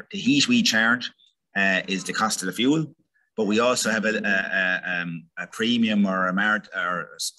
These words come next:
other costs bedded into the cost of the heat as well, like the maintenance costs and the warranty cost and, and so on, you know. So all of that is embedded into the, the unit price, the cents per kilowatt hour we charge for the heat. So the cents we,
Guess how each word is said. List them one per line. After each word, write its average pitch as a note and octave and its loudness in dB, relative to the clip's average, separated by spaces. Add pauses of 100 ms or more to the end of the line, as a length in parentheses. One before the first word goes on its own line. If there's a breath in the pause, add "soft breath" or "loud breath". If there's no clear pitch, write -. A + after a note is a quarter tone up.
other G#2+ 2
costs G2+ 0
bedded G2 0
into G#2 0
the F2 -10
cost F#2+ -4
of F2 -14
the F2 -6
heat G2 -2
as F2 -8
well, F#2 2 (100)
like E2+ -2
the F2+ -4
maintenance F#2+ 0
costs - -2 (120)
and F2+ 4
the F2 4
warranty F#2 4
cost - -2
and, E2 0
and D#2+ -2
so F2 4
on, D2 2
you E2+ -2
know. F2 0 (200 soft breath)
So F#2 2
all G#2+ 6
of G#2+ 6
that G#2 4
is E2+ -6
embedded F2+ 0
into F2+ -4
the, - -6 (320)
the F#2+ 0
unit F#2+ 4
price, E2 0
the E2 -12
cents G2 2
per E2+ -14
kilowatt E2+ -2
hour E2 -2
we D#2 -12
charge E2+ -2
for - -14
the - -20
heat. D#2+ -12 (240 soft breath)
So G2+ 2 (420 loud breath)
the F#2 -6
cents C#3+ 4
we, B2+ 2